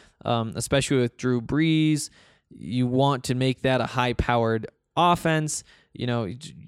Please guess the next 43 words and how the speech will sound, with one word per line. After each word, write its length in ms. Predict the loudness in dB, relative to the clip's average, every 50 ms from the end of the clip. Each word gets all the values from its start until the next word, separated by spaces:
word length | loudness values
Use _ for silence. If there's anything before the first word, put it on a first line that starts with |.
| -14 -6
invest 520 | -4 -2 -2 0 0 2 0 0 2 0
in 100 | 0 0
that 160 | 2 0 0 2
offense, 380 | 2 0 2 0 -2 -2 -2
invest 380 | -6 -2 0 0 2 2 2 0
in 80 | 0
the 180 | 0 0 -2 -2
tools 460 | -6 -4 0 2 4 4 2 2 -2
for 380 | -4 -6 0 2 4 4 4 4
your 280 | 2 2 0 0 -4 _ _ -20 _
franchise 460 | -4 0 0 0 2 2 0 -2 0
quarterback. 480 | 2 2 2 2 2 0 0 0 2
Who 100 | 2 4
knows 180 | 4 4 2 2
how 60 | 0
much 220 | -2 -2 -2 -2 -2
longer 240 | -2 -2 0 0
he's 120 | 0 -2 -2
playing, 440 | -2 -2 0 0 0 0 -2 -4 -8 -12 -20 -20 _ _ -6
but 120 | -4 -2
then 380 | 0 0 0 0 -2 -4 -4 -4
when 160 | -4 -6 -4
he 240 | 0 2 2 2 4
leaves, 400 | 2 2 4 4 2 2 0 0
then 160 | -2 -2 0
all 100 | 0 0
of 80 | 0
a 40 | 0
sudden 420 | 2 2 2 2 2 0 -6 -6 -8 -12 -20 _ _ -6
you 180 | -2 2 2
have 160 | 2 2 2 0
a 60 | -2
couple 300 | -2 -2 -2 0 -2 -4
of 260 | -4 -6 -12 _ -4
big-bodied 540 | -2 -2 -2 0 0 0 2 0 0 -2 -2
receivers 680 | -2 -2 0 0 0 2 2 0 0 0 -2 -6 -10 -8
in 100 | -8 -4
Michael 260 | -2 -2 -2 -2 -4
Thomas 360 | -4 -2 -2 -2 -2 -4 -6 -6
and 80 | -6
Laviska 340 | -4 -4 -4 -4 -2 -4 -6
Shenault 400 | -4 -2 -2 0 2 0 0 -2 -6 _ -20 _ _ _ -8
who, 520 | 0 2 4 4 4 4 4 4 2 0